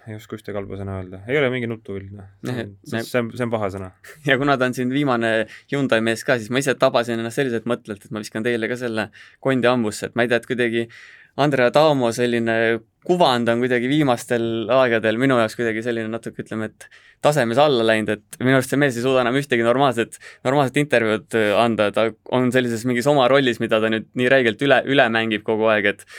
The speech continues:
Speaker 2: et selline kuidagi, kuidagi kahtlase, kahtlase mulje jätab ja ma ei tea, kas see kuidagi kandub küll sportlikult siis Hyundai tiimi, et ma ei tea, ala ta on, ta on oma otsustes nii kindel ja arvab, et, arvab, et tema ei eksi või kuidagi sihuke, minu arust ta on nagu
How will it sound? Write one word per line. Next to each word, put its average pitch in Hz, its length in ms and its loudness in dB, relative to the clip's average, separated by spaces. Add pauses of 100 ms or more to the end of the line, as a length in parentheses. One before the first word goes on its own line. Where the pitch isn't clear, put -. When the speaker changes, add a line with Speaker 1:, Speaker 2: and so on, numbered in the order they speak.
(300)
Speaker 2:
et - 80 -14
selline 110 300 0
kuidagi, 110 380 0 (480)
kuidagi 110 340 -4 (440)
kahtlase, 110 480 -2
kahtlase 123 320 0
mulje 127 240 2
jätab 104 240 0
ja 104 80 2
ma 110 80 2
ei 113 80 0
tea, 117 160 4
kas 110 160 -4
see 110 80 0
kuidagi 113 300 0 (420)
kandub 117 240 0
küll 123 220 2
sportlikult 113 840 -2
siis 104 300 -6
Hyundai 117 320 0
tiimi, 113 340 0
et 98 80 -8
ma 104 140 -2
ei - 20 -12
tea, 101 160 2
ala 104 220 2
ta 104 100 0
on, 101 140 -4 (340)
ta 107 80 -2
on 107 80 0
oma 107 160 2
otsustes 107 540 -8 (100)
nii 110 240 -4
kindel 107 400 -2
ja 101 80 2
arvab, 101 240 0
et, 98 160 -10
arvab, 110 460 2
et - 80 -6
tema 117 240 2
ei 120 80 4
eksi 107 240 -4
või 98 100 -2
kuidagi 101 300 0
sihuke, 113 180 -6
minu 120 160 0
arust 113 180 -2
ta 110 120 -2
on 107 80 -2
nagu 104 160 -4